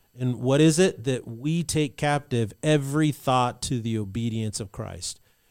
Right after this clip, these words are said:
So what does that mean? Well, that means that I must think with a worldview. I see the world through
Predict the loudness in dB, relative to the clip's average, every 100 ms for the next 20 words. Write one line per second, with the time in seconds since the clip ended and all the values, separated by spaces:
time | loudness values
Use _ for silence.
0 | _ 6 6 6 4 2 2 2 0 -4
1 | -8 _ _ 2 2 4 4 4 4 0
2 | -2 -4 0 0 0 -2 -2 0 2 0
3 | -4 -8 -20 _ _ -4 -2 0 2 2
4 | 2 6 8 10 8 4 2 2 4 2
5 | 0 -2 -2 0 0 0 2 2 2 2
6 | -2 -4 -4